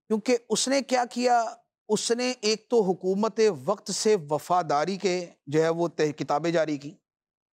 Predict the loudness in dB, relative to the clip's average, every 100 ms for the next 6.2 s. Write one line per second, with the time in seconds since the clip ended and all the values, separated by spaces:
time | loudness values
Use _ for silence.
0 | _ _ _ _ -2 0 2 2 0 0
1 | 0 0 0 -2 -2 -2 0 0 0 -2
2 | -4 -6 -4 0 -2 0 0 2 2 2
3 | -2 -4 0 0 0 0 0 0 0 -4
4 | -2 -2 0 0 0 -4 -2 -2 -2 -2
5 | 0 0 0 -2 -2 -2 0 2 0 0
6 | -2